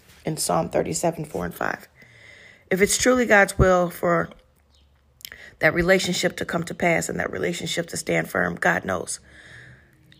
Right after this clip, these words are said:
God will give you the desires of your heart. Just know that if things don't work out this time around, God had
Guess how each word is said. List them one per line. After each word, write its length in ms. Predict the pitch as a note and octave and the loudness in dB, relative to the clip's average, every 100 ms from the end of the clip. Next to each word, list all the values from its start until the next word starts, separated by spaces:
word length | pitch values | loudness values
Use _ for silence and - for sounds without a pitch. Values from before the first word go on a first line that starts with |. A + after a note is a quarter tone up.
| - | -2
God 420 | G3+ F#3+ G3 G3 | 2 4 4 0
will 180 | E3+ F#3 | 0 -2
give 260 | F3 G3 | 2 0
you 160 | G3 F3 | 0 -4
the 140 | F3 | -2
desires 480 | E3+ D#3 F3 E3+ E3 | -4 0 0 2 -2
of 100 | - | -6
your 120 | D#3+ | -8
heart. 360 | - E3+ - - | -4 -2 -2 -6
Just 300 | - G#3 - | -4 -2 0
know 300 | F3 E3+ - - _ _ | -2 -2 -4 -12 _ _
that 120 | - | -2
if 120 | E3 E3+ | 0 0
things 340 | G3 F#3+ F3+ | -2 0 0
don't 260 | F#3 F3+ F3 | 0 0 2
work 220 | F#3+ F#3+ | 0 4
out 320 | G3 G#3+ - _ _ _ | 2 2 -2 _ _ _
this 240 | F#3+ G3+ - | 0 0 2
time 280 | G#3 G3+ | 2 4
around, 420 | G3 G3+ G3+ G3+ G3+ - - - | 4 4 4 2 -4 -14 -20 -2
God 320 | F#3 F3 - | 2 4 2
had 460 | - G3 F3 F2+ - | 0 4 4 4 -2